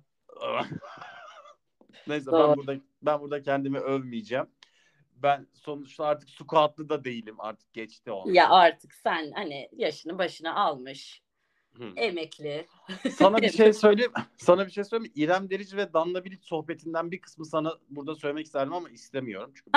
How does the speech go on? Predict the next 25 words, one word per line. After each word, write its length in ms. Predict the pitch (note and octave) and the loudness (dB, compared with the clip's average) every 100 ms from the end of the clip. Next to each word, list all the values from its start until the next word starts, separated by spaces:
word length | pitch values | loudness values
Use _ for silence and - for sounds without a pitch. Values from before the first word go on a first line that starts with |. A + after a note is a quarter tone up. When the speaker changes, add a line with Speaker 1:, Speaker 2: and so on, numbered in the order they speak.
| B3+ | 4
Speaker 1:
burası 320 | - C4 G#3 B3 - E4+ | 2 0 0 -6 -6 -10
Speaker 2:
<laughs> 280 | A#4+ A4 | -6 -4
Anladım 560 | G#3 G#3 A3 G#3 G#3 G#3+ | -2 -2 -2 -6 -6 -2
ben. 220 | G3 F#3+ - | -2 -2 -6
<laughs> 160 | C4 - - | -12 -8 0
Speaker 1:
<clears throat> 520 | G3 E3+ - C#3 A#2+ - | 2 2 0 -4 -4 4
Anladım. 400 | C#3 C#3 C3+ C#3 | 4 6 2 2
Speaker 2:
Bana 200 | A3+ A3+ | -2 -2
yetti. 600 | A3 G#3 _ G3+ G3 _ - D#4+ - - | -6 -8 _ -10 -10 _ -6 -6 -8 -12
<laughs> 500 | D#4+ - D4+ - C4 | -12 -10 -12 -12 -12
Speaker 1:
Ve 260 | D3+ E3+ E3+ | 6 6 6
hani, 300 | C#3 E3 E3+ C3+ | 0 -2 -6 -6
e, 280 | C#3 C#3 C#3 _ _ | -4 -4 -8 _ _
bu 360 | _ B2+ D#3 | _ -8 -2
arada 320 | F#3 G3 G#3 G3+ _ - | 0 -2 -8 -10 _ -8
podcastlerimi 840 | E3 - F#3+ F3+ F#3+ F3 F#3 D3+ | -6 -6 -12 -10 -14 -12 -16 -12
dinlemeden, 640 | D3 D#3 F3+ E3+ B2+ B2+ - _ _ _ _ | -6 -4 -2 -2 -2 -2 -6 _ _ _ _
e, 200 | F#2+ G2 | -12 -10
podcast'imi 640 | G2 - D#3 - D3+ C#3+ D3+ | -10 -10 -8 -6 -8 -6 -4
aldığım 360 | D3 C#3 E3 | -4 -4 -12
tek 240 | - D3+ C#3 | -10 -10 -8
insansın. 520 | B2 - G2+ - D#3 | -8 -6 -6 -8 -20
Çünkü 140 | - | -16
sana 220 | - A#2 A2+ | -8 -8 -6
kıyamam. 440 | G2+ F3 G2+ - | -2 -2 -2 -10